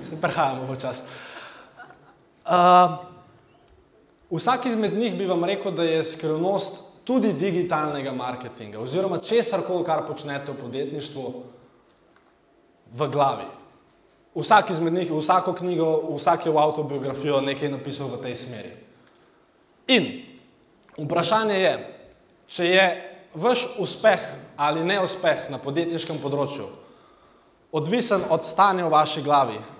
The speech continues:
zakaj potem pride do tega razkoraka? Torej, ta razkorak predstavlja, dajmo reči, pač kakorkoli predstavlja.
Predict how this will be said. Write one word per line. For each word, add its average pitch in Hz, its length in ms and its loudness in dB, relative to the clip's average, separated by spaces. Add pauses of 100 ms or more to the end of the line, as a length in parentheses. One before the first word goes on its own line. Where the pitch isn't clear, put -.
(180)
zakaj 185 340 2
potem 180 280 -2
pride 175 240 0
do 143 120 -4
tega 156 360 2
razkoraka? 135 800 -2 (1000)
Torej, 151 240 -2
ta 170 160 8
razkorak 156 560 4
predstavlja, 139 440 2
dajmo 147 240 -2
reči, 131 240 -4 (2250)
pač 156 240 -6
kakorkoli 180 460 -2
predstavlja. 123 600 -4